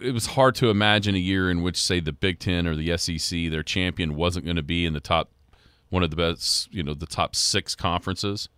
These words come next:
But what would happen if, if a crazy, you know, Northwestern beating Ohio State a couple of years ago in the Big Ten, uh, with the twenty twenty season?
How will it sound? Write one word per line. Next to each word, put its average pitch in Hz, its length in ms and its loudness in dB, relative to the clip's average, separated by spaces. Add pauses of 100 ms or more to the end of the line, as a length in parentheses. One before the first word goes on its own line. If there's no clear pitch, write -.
(1200)
But 135 140 4
what 151 220 4
would 131 120 4
happen 131 380 2
if, 98 300 -2
if 104 180 -2
a - 60 -6
crazy, 101 760 -2 (500)
you 170 80 0
know, - 20 6
Northwestern 110 720 4
beating 90 460 0 (260)
Ohio 90 320 0
State 87 300 0
a 76 60 -2
couple 80 240 -4
of 78 60 -2
years 76 200 -4
ago 76 220 -2
in 73 60 -4
the 73 60 -4
Big 76 220 -4
Ten, 73 160 -6
uh, 64 140 -8 (280)
with 76 100 -10
the 82 80 -8
twenty 87 280 -4
twenty 95 260 -4
season? 57 340 -12